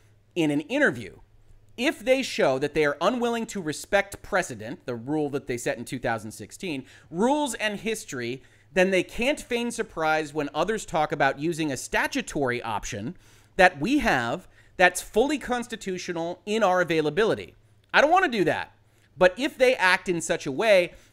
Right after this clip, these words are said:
they may push it to an inevitability. So they need to be careful about that. Now, what's he talking about? He's talking about the size of the Supreme Court. Now, you might think,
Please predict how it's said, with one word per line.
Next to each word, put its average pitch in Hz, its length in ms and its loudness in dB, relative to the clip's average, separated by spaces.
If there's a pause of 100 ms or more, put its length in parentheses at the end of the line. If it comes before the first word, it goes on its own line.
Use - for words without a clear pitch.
(100)
they 160 120 2
may 190 260 2
push 226 400 -2
it - 200 -6
to 196 260 -2
an 160 140 0
inevitability. 147 760 0
So 143 140 -10
they 139 120 -4
need 233 440 -4 (180)
to 240 100 -6
be 220 120 -8
careful 156 640 -4 (200)
about 131 520 -2 (260)
that. 123 440 -2 (100)
Now, 117 80 -8
what's 170 240 2
he 202 80 -4
talking 202 440 2
about? 254 360 2 (280)
He's 294 300 -2
talking 220 400 -2
about 180 300 2
the 185 80 -8
size 127 720 0
of 143 200 -2
the 147 80 -6
Supreme 143 600 -6
Court. 120 380 -6 (300)
Now, 170 140 6
you 208 240 2
might 269 420 0
think, 175 380 2